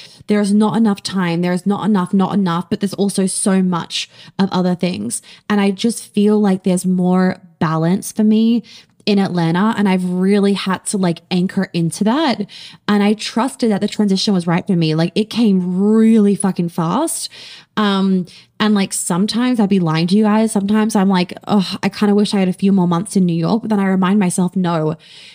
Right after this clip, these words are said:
you were fucking ready mid-May and you still had weeks to go." Like, I remind myself of that all the time. And it's actually,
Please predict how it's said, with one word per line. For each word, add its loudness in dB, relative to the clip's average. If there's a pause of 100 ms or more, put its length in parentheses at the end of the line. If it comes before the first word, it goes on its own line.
you 2
were -2
fucking 0
ready 4
mid-May 2
and 2
you 2
still -4
had 0
weeks -2
to -2
go." -4
Like, -2
I 2
remind 2
myself -2
of -2
that -2
all 0
the 0
time. -4
And -2
it's -12
actually, -4